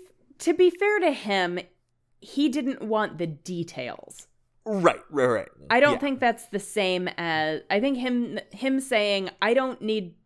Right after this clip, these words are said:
Speaker 1: to know details of the other person you've had sex with."
Speaker 2: Yeah.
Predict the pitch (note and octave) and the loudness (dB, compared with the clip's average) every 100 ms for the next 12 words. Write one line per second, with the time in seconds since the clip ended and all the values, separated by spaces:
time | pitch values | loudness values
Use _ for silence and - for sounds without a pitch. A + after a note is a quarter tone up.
0 | _ - G#3 F#3 F#3 F3+ D#3 F3+ E3+ E3+ | _ -8 -6 -2 0 0 0 -4 -4 -4
1 | D3+ C#3+ C#3 - D#3+ D3 - E3 E3 D#3+ | -4 -4 -6 -6 -6 -6 -6 -4 -4 -2
2 | D#3 - D#3 D#3 D3 C#3 - C#3 C3+ D3+ | -4 -4 -6 -6 -8 -8 -8 -10 -8 -8
3 | C#3 - C#3+ G#2 A2 | -8 -10 -8 -4 -4